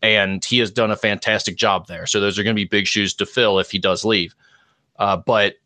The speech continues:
I think it, it's more beneficial for the conference to have Saint John's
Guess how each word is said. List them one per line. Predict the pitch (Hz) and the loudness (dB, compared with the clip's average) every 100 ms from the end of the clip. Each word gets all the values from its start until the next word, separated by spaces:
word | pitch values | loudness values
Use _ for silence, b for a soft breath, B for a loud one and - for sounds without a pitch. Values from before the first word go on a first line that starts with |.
| - | -2
I | 117 | -2
think | - 120 120 | 0 0 0
it, | 110 - | 0 -2
it's | 104 123 | -2 0
more | 127 131 | 0 2
beneficial | 139 123 - 127 - 117 104 - b b | 0 0 -2 -2 0 0 0 -4 b b
for | - | -2
the | 110 | -2
conference | - 113 107 110 98 - | 0 0 0 -2 -4 0
to | 107 | 0
have | 98 | 0
Saint | - 110 90 | 0 -2 0
John's | 113 107 104 98 - | 0 2 0 -4 -6